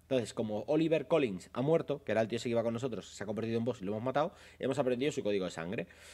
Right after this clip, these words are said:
que era fanático. Con lo cual, ahora si nos equipamos este, nos van a salir un montón de nuevas habilidades. Y así funciona el juego.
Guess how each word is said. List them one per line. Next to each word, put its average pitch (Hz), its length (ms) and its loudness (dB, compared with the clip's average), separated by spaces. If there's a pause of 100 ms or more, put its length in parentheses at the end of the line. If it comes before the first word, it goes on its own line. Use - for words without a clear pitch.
(340)
que 139 140 8
era 160 160 8
fanático. - 640 -4 (120)
Con 120 120 0
lo 113 80 0
cual, 127 280 0 (100)
ahora 117 220 0
si 101 120 -6
nos - 180 -10
equipamos 117 380 -2
este, 175 200 -2
nos 139 80 0
van 135 100 0
a - 20 -6
salir 151 220 -4
un 139 100 -6
montón 120 340 -2
de 110 60 -4
nuevas 104 220 -4
habilidades. 85 500 -2 (520)
Y 139 120 2
así 185 180 2
funciona 147 340 2
el 98 40 -4
juego. 82 360 -6